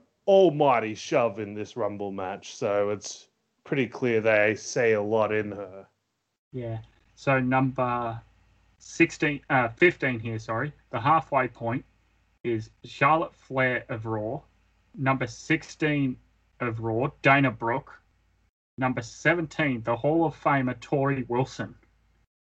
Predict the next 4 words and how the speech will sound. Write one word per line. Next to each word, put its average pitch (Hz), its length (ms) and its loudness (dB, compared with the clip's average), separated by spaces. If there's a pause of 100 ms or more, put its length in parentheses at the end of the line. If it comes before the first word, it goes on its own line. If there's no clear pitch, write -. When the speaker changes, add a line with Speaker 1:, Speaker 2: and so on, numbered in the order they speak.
(200)
Speaker 1:
Yes. 139 840 0 (180)
Um, 110 540 2 (720)
yeah. 139 280 -6 (680)
She, 220 300 0